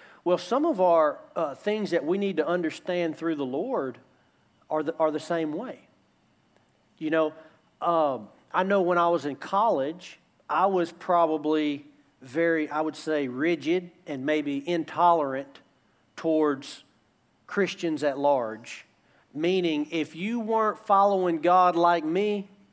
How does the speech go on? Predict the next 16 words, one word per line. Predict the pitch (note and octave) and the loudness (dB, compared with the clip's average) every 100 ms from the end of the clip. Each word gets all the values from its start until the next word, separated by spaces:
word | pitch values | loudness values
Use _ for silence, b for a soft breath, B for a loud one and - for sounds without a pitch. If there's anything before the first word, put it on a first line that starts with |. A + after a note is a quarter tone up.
| _ _ _ _ | _ _ _ _
okay, | - F3 E3+ B B | -2 -2 -2 B B
if | D3 C3+ | -6 -4
you | G3 | -2
didn't | A3+ G3+ | 0 0
have | G3+ G#3 F3+ | 4 4 4
the | F3 | 0
same | - G#3 G#3 G3 F#3 F3 B B B | -2 0 0 0 -2 -6 B B B
commitment | - F3+ D#3+ G3+ F#3+ G3+ G3+ | -4 -2 2 0 2 -2 -2
and | D#3 C#3+ | -4 -6
hardcore | - G3 G#3 F#3 - G3+ G3 G3 | 0 4 4 4 0 0 2 2
habits | F3+ F#3+ G3 F#3+ F#3 | 2 2 2 0 -4
and | D#3+ | -2
disciplines | F#3+ G3 F3+ F#3 E3+ | -2 -2 -4 -2 0
that | D#3+ E3+ | 2 2
I | G3 | 2
had, | G3 G#3+ G#3+ G#3+ | 2 4 4 2